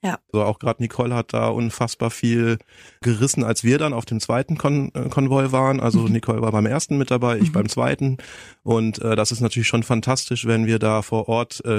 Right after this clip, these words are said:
Speaker 2: im Bus dann gleich ganz viele Dinge auch schon regeln können.
Speaker 3: Ja.
Speaker 2: Ähm, das ist sehr, sehr wertvoll und, äh, da freue ich mich jetzt auch beim aktuellen Transport drauf, ähm, den ich, ähm, quasi als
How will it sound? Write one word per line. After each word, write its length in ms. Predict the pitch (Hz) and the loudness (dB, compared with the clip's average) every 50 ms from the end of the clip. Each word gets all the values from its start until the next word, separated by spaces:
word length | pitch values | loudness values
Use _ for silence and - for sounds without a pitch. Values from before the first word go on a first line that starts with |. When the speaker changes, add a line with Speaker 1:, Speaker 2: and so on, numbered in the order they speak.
| 98 | 0
Speaker 2:
im 160 | - 110 110 101 | 0 0 2 2
Bus 240 | 113 120 127 - | 2 0 0 0
dann 220 | - - 113 110 107 | 0 0 0 0 0
gleich 260 | 107 107 107 104 - | 0 0 -2 -2 -2
ganz 220 | - 104 107 - | -2 -2 -2 -2
viele 240 | - - 117 113 107 | -4 -4 -4 -2 0
Dinge 220 | 110 113 117 110 107 | 0 2 2 2 0
auch 100 | 107 104 | -2 -2
schon 160 | - 104 107 | -2 -2 0
regeln 320 | 104 123 151 165 160 156 | 0 0 -2 -2 -2 -4
können. 260 | - - 156 147 160 | -2 -2 -2 0 0
Speaker 3:
Ja. 160 | 170 175 170 - - - - - - - - - _ _ | -2 -4 -6 -8 -12 -18 -20 -20 -20 -20 -20 -20 _ _
Speaker 2:
Ähm, 260 | - 110 113 110 110 107 | -2 0 2 2 2 2
das 200 | 107 110 113 123 | 0 0 0 -2
ist 120 | 117 - | -2 0
sehr, 200 | 110 110 110 117 | 2 2 0 2
sehr 200 | 110 117 107 104 | 0 0 0 0
wertvoll 440 | 101 101 110 - - - 143 147 147 | 0 0 -2 -2 -2 -2 0 0 2
und, 320 | 139 120 117 117 117 110 - | 2 2 2 2 2 2 2
äh, 140 | 113 113 110 | 0 2 2
da 80 | 113 | 0
freue 260 | 110 - - 110 110 110 | -2 -2 0 0 0 2
ich 60 | 113 | 2
mich 160 | 117 113 - | 0 0 0
jetzt 160 | 113 - - - | -2 -4 -2 -4
auch 80 | 110 | -2
beim 180 | - 117 110 107 | -2 0 0 0
aktuellen 460 | 107 104 - - 110 - 104 110 123 | -2 -2 -2 -2 0 2 2 0 0
Transport 560 | 131 - 123 127 - - - 120 123 123 - - | -2 -2 -2 -4 -4 -4 -4 -4 -4 -4 -4 -4
drauf, 300 | 117 117 120 117 - - | -2 -2 -2 -2 -4 -4
ähm, 240 | 113 110 113 117 113 | -4 -2 -2 -4 -4
den 180 | 113 113 113 | -4 -4 -4
ich, 280 | 120 120 113 - - - - | -4 -6 -6 -8 -12 -10 -6
ähm, 240 | 117 113 113 113 113 - _ _ _ - - _ _ | -4 -2 -2 -2 -4 -8 _ _ _ -20 -20 _ _
quasi 440 | - - 117 117 113 110 110 113 110 | -6 -2 0 0 0 0 0 -2 -2
als 300 | - 104 110 - - | -2 -2 -2 -2 -4